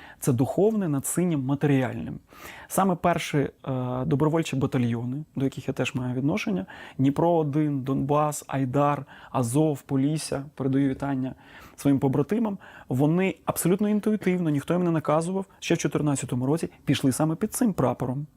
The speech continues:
Їм же ніхто не наказував: «От зробіть саме так». Це з індус-, з індоарійських часів ще цей прапор, це прапор Русі, це прапор У Н Р, він перевертався, і той, і той вважається українським, але саме цей пасіонарний прапор перемоги,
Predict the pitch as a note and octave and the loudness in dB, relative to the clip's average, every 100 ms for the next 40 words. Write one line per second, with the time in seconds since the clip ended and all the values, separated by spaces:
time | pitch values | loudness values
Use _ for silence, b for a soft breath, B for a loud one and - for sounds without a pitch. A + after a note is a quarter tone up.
0 | _ _ _ C3+ B2+ C#3 D#3+ - E4+ C4 | _ _ _ 0 2 2 0 2 2 2
1 | D3+ C#3 C#3 B2+ B2+ C#3 C#3+ E3 A#3+ - | 2 2 0 -2 -2 0 2 2 0 0
2 | F3+ - - - B B B B B - | -2 -2 -6 -12 B B B B B 2
3 | G#3+ G3 F#3+ F3+ E3 - _ D3+ F#3 F3 | 4 6 4 2 -2 -8 _ 2 4 4
4 | D#3+ E3 D#3 - D3+ D3 B2+ C3 - B2 | 2 0 -4 -4 -2 -2 -2 -4 -2 -2
5 | - D3+ F#3 F3 D#3 - - A#2+ - C3 | 2 2 2 -2 -4 -2 -2 -2 0 -2
6 | A#2+ D#3 C#3+ - C3 B2+ - E3+ F3+ - | -2 -8 -12 -6 -6 -4 -2 -2 -2 -4
7 | - C#3 C3 B2+ - C3+ B2+ B2 D#3+ F3 | -2 0 0 -2 -2 0 2 2 2 2
8 | B B B G#3+ F3+ C3+ B2+ A#2+ - E3+ | B B B -2 0 2 0 0 2 2
9 | E3 C#3+ C3 D#3+ C#3+ C#3 C3 B2+ C3+ C3 | 2 0 0 2 2 2 -2 0 0 -2
10 | - C#3 D#3+ A#3 - E3 B B B D3+ | -2 -2 0 0 0 -4 B B B 0
11 | D3 - E3+ D#3+ - C#3+ C#3 C3+ - C#3 | 2 2 2 0 2 0 2 -2 0 2
12 | C3+ B2 B2+ C3+ B2 B2+ - C3+ C3+ F#3 | 0 -2 -2 0 0 -2 0 0 2 2
13 | A3 | -2